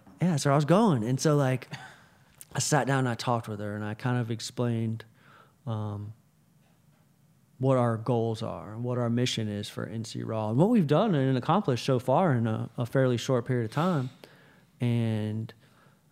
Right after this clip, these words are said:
I was like, "So, you know, I wanted to know, like, what you thought about us using the space moving forward, not just on Monday, but, you know, every Monday, and even, like,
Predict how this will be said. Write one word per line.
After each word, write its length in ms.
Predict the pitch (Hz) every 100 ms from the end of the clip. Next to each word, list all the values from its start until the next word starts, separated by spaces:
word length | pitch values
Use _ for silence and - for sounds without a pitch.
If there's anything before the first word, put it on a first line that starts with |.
| -
I 80 | 120
was 140 | 113
like, 160 | 113 113
"So, 400 | - 123 117 123
you 80 | 143
know, 380 | 120 110 123 127
I 60 | 123
wanted 260 | 117 117
to 80 | -
know, 200 | 117 120
like, 200 | 117 110
what 160 | 117 110
you 100 | 110
thought 280 | - 110 110
about 420 | 110 104 110 117
us 240 | 110 -
using 220 | 123 120
the 80 | 123
space 640 | 117 123 113 117 - - - _ _ _ _ _ -
moving 300 | 147 135 113
forward, 560 | - 123 156 - 85
not 200 | 117 117
just 240 | 117 127 131
on 120 | 120
Monday, 400 | 113 131 107 101
but, 280 | 104 101 101 - 117
you 100 | 131
know, 280 | 104 101 110 - _ 123
every 260 | 160 170
Monday, 380 | 110 87 80 - - - _ _ _ _ -
and 120 | 123
even, 280 | 131 123 117
like, 340 | 113 110